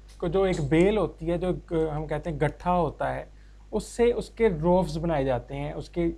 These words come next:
अ, हम कहते हैं, अ, एक उसको रस्सी की शक्ल दी जाती है roving machine से। फिर rover से उसको हम धागे की shape देते हैं, Roving से आगे उसकी spinning शुरू होती है, ठीक है। तो spinning के बाद उसकी testing होती है।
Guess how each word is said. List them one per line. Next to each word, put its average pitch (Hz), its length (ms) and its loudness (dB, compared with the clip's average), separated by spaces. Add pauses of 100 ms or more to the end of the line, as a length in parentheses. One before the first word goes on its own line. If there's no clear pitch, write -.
(100)
अ, 143 60 -4
हम 139 220 -4
कहते 143 280 -8
हैं, 156 80 -10 (440)
अ, 139 380 2 (720)
एक 160 240 -6
उसको 170 480 -2 (340)
रस्सी 185 340 2
की 185 120 -2
शक्ल 175 300 0
दी 151 100 2
जाती 123 380 -4
है 117 100 -10 (220)
roving 160 320 2
machine 123 280 -6
से। - 180 -18 (440)
फिर 240 100 4
rover 202 400 4
से 240 200 4
उसको 214 880 -2
हम 202 320 0
धागे 151 340 4
की 170 120 -2
shape 156 220 -2
देते 131 320 -4
हैं, 123 80 -6
Roving 147 340 0
से 180 100 0
आगे 156 220 0 (300)
उसकी 196 220 0
spinning 190 400 6
शुरू 156 220 4
होती 139 300 4
है, - 120 -8 (1000)
ठीक 143 160 0
है। 202 100 -6 (600)
तो 180 200 10
spinning 233 360 4
के 247 80 8
बाद 190 240 10
उसकी 220 220 -2
testing 190 480 2
होती 151 300 2
है। - 140 -10